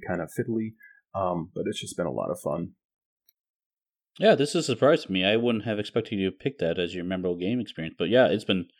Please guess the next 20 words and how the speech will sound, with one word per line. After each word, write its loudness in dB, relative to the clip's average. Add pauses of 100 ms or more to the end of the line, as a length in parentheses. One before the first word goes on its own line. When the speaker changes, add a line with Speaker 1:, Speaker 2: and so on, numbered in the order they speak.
(300)
Speaker 2:
I 2
agree 4
with 6
you. 4
It's -2
been 0
a 4
lot 2
of -8
fun, 4
especially 4
with 8
moments 4
where, 4 (420)
so 8
your 8
character 0
being 2
like -2
this, -4